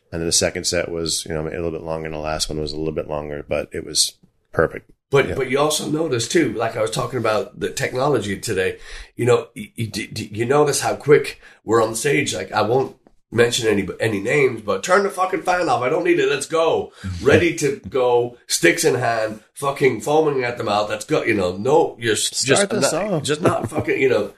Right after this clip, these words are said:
Speaker 2: that, but, uh, w-, w-, we get, you know, you, you, you have the technology, you have it within you to ha-, to be up and be ready.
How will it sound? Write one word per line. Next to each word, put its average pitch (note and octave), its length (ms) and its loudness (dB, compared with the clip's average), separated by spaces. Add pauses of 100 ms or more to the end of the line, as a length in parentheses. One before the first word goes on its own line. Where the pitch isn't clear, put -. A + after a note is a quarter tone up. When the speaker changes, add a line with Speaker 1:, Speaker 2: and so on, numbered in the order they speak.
(160)
Speaker 2:
that, B2+ 180 4 (220)
but, - 260 4 (180)
uh, A#2 220 2 (160)
w-, A#2+ 320 0
w-, - 220 -10
we - 60 -4
get, B2+ 260 0
you A#2+ 80 2
know, G#2+ 260 0 (600)
you, E3 360 4 (140)
you, C#3 320 4 (440)
you G2+ 120 -8
have E3+ 220 4
the D#3+ 60 -2
technology, B2+ 580 0
you G#2+ 120 -2
have D3+ 360 0 (100)
it - 220 8
within C3+ 400 0
you G#2+ 260 -2 (280)
to A2+ 180 6
ha-, - 260 -6
to A2+ 120 0
be A#2+ 240 -6
up C3 200 0
and G2+ 120 -2
be G#2+ 140 -2
ready. A2 460 0